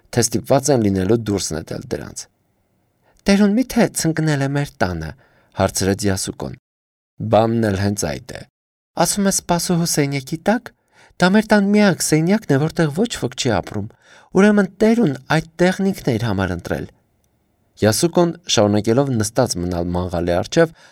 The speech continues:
աչքի պոչով նայեց Սինգոյին։ Սինգոն ինքն էլ նստեց կրակի մոտ և, կումանելով թեյը,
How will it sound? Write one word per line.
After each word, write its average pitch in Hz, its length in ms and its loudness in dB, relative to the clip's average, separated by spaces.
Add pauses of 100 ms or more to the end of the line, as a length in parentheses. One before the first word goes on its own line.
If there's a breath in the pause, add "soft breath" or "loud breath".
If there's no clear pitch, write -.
(120)
աչքի 131 360 2
պոչով 117 440 -2
նայեց 87 360 -4
Սինգոյին։ 60 560 -10 (1000)
Սինգոն 156 500 2 (100)
ինքն 117 340 -4
էլ 76 100 -6
նստեց 90 400 -4
կրակի 92 400 -4
մոտ 151 300 -2 (240 soft breath)
և, 117 220 0 (140)
կումանելով 107 640 0
թեյը, 147 360 0